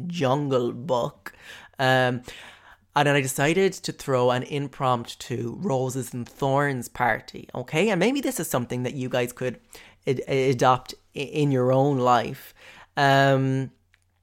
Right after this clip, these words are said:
but it was actually, you know, it was a really, really incredible party, if I do say so myself. And the whole concept behind a roses and thorns party, and I, this is actually something that I, um, borrowed from the Real Housewives of New York.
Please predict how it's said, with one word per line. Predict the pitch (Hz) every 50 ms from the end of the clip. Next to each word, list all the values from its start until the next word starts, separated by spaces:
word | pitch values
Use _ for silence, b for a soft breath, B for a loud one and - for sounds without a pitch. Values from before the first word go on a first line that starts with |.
| _ _ _ _ - - -
but | 135 160 156 151
it |
was | 147 147 139
actually, | 139 - 147 165 127 - - 165 151 135 131 127 120 120 -
you | - 135
know, | 131 131 127 123
it |
was | 123 127 123
a | 127
really, | 120 117 139 135 139 143 139 135 135
really | 127 123 123 123 120 117
incredible | 123 127 123 - - 147 135 123 123 120 120
party, | 104 127 127 123 120 123 127
if | 127 131
I | 131
do | 120 131 123
say | - 131
so | 123 - 131
myself. | 123 123 120 - - 139 135 131 127
And | 135 143 139
the | 131
whole | 135 170 208 226
concept | 220 - 143 131 123 123 - - 120 123 - - B B B B B B B
behind | - 123 139 135 135 127
a | 117
roses | 120 127 123 123 113 113
and | 117 117 110
thorns | - - 123 123 123 123 120 117 -
party, | - - 123 120 117 117 117 120 123
and | 120 123
I, | 123 123 -
this | 143 135 131
is | 139 135
actually | 135 135 139 - - 131
something | - - 127 120 120 - 123 123
that | 123 123
I, | 123 120 120 120 120
um, | 117 117 117 120 - _ _ _ - - B B B B B B B B B B B B B B B B B B B B B B B B B B B B B B B B B B B _ -
borrowed | - 135 131 131 123 120 117 113 107 - _ _ _ _ - B B B B B B B B B B B B B B B B B
from | - - 131 127
the | 123
Real | 127 127 123
Housewives | 120 123 123 113 123 120 120
of | 120 113 -
New | 127 123
York. | 120 117 117 110 107 110 127 135 - -